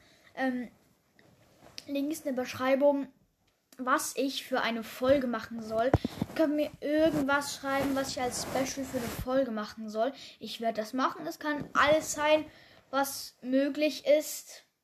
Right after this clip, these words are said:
Kann auch ein Box-Opening sein. Äh, ja, das, was ihr wollt. Ich werde das auch, ähm, so mö-, also versuchen zu verwirklichen, ähm, wenn's nicht klappt.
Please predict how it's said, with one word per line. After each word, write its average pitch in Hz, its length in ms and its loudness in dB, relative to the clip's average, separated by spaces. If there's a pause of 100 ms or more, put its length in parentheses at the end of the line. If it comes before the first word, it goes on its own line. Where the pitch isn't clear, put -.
(280)
Kann 269 100 -2
auch 269 120 0
ein 240 100 -8
Box-Opening 254 680 -4
sein. 247 460 -4 (720)
Äh, 262 160 6
ja, 220 160 6
das, 247 140 0
was 330 180 -2
ihr 311 180 6
wollt. 294 480 4 (120)
Ich 269 260 -6
werde 285 160 2
das 302 240 2
auch, 240 340 -4
ähm, 220 300 -8 (340)
so 240 440 2
mö-, 254 260 4
also 240 240 -2 (340)
versuchen 269 580 0 (440)
zu 294 80 -4
verwirklichen, 294 720 0 (340)
ähm, 240 480 -2
wenn's 254 320 0
nicht 269 260 0
klappt. - 560 -2